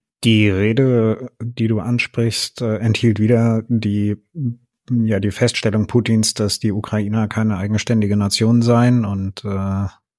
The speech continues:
Russland, äh, aus den Russen, den Belarussen und den Ukrainern bestünde. Damit ist ja wirklich sehr, sehr deutlich, was er vorhat und, äh,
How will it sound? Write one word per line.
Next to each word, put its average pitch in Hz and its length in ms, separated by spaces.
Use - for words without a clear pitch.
Russland, 107 680
äh, 113 40
aus 101 720
den 104 100
Russen, 104 400
den 95 300
Belarussen 104 580
und 98 100
den 101 100
Ukrainern 113 500
bestünde. 139 460
Damit 110 260
ist 104 80
ja 110 220
wirklich 110 300
sehr, 117 160
sehr 110 140
deutlich, 110 360
was 107 140
er 104 80
vorhat 110 540
und, 98 380
äh, 98 400